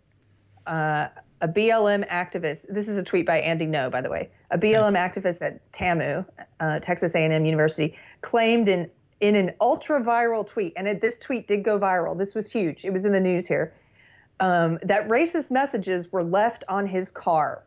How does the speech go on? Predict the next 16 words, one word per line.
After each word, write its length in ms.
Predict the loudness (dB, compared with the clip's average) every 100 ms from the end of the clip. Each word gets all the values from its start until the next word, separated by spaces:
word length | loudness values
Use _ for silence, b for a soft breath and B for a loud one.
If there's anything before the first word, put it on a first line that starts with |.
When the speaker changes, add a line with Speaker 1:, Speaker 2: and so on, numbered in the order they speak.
| _ b b b
Speaker 1:
And 140 | 0 0
he, 240 | 0 -4 _
he 140 | -6 -2
took 260 | 0 0
this 220 | 0 -2 -6 -20 _ _ -16 -2
video 480 | 0 2 4 2 2
and 160 | 0
he 100 | -2
tweeted 380 | -4 -4 -2 2
at 160 | 0 0
the 60 |
time, 360 | -4 -2 0 0
"I 180 | 0 -2
hate 260 | 0 2 2
it 120 | 0
here. 400 | -2 0 0 -4